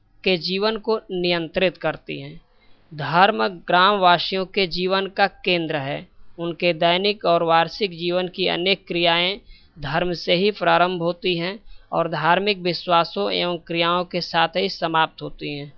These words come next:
उनका जीवन प्रयासों और रूढ़ियों से बंधा होता है। प्रथाओं एवं रूढ़ियों के वे अंधभक्त होते हैं। हर व्यक्ति इनका पालन करता है, चाहे उसे इनके पालन से हानि उठानी पड़े।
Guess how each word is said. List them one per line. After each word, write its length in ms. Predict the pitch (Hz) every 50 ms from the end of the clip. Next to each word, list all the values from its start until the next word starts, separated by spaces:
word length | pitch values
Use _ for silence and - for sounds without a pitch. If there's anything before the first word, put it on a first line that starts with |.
| _ _ _ _ _ _ _ _ -
उनका 340 | 170 170 170 165 190 180 175
जीवन 400 | 165 165 175 180 180 190 202 196
प्रयासों 600 | 180 - 180 175 175 170 170 165 - - 202 202
और 220 | - 185 180 175
रूढ़ियों 420 | 170 175 175 175 170 175 180 190 185
से 160 | - - 190
बंधा 380 | 165 170 165 160 156 165 170 170
होता 440 | 165 156 151 - - 151 147 143
है। 180 | 139 139 160 170 _ _ _ _ - _ - - - -
प्रथाओं 680 | - 170 170 170 - - 175 175 185 190 208 214 214 -
एवं 400 | - 190 185 185 185 185 185 185
रूढ़ियों 480 | 175 175 180 180 175 180 180 196 220 214
के 220 | 208 - 202 190
वे 160 | 180 180 190 -
अंधभक्त 880 | - _ - 190 185 196 190 175 160 147 151 175 180 180 - - -
होते 360 | 156 156 156 156 - 160 151
हैं। 220 | 147 143 147 151 _ _ - _ _ _ _ -
हर 220 | - 175 196 202
व्यक्ति 380 | 190 190 208 208 208 - - 214
इनका 440 | 208 208 196 180 175 175 - 180 175
पालन 420 | - 175 170 175 180 185 185 180
करता 420 | 175 175 165 160 - - 160 160 147
है, 280 | 147 151 156 160 - _ _ _ _ _ -
चाहे 320 | - 190 180 170 175 190 196
उसे 340 | 190 170 - - 196 190
इनके 260 | 185 175 - - 185 170
पालन 420 | - - 180 180 185 190 196 190
से 180 | - - 180 165
हानि 360 | 147 151 160 170 175 190 190
उठानी 400 | 185 180 - 180 180 185 202 190
पड़े। 380 | - - 196 196 208 214 233